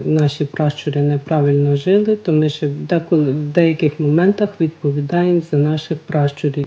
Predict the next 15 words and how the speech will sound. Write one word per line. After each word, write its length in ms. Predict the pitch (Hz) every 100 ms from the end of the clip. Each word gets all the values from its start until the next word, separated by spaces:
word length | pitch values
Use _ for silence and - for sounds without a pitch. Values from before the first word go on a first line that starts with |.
| -
І 80 |
ще 240 | 147 - 151 -
плюс 160 | 165 147
додатково 760 | 147 139 139 - - 208 226 220 - - - - - - - _ _
ми 420 | 175 180 170 160 165
відпрацьовуємо 1160 | 165 151 - 147 - 196 196 190 175 160 151
ці 280 | 147 - 170
негативні 1200 | 147 147 151 135 143 - 180 190 185 175 170 160 151 - - - _ _ - 143
кармічні 760 | 165 156 156 - 147 - 143
вузли, 380 | 135 143 156 170
які 380 | 180 156 151 151
ще 160 | -
нав'язані 680 | 143 139 143 160 160 143 139
нашим 500 | 135 147 147 156 143
родом. 420 | 135 131 131 143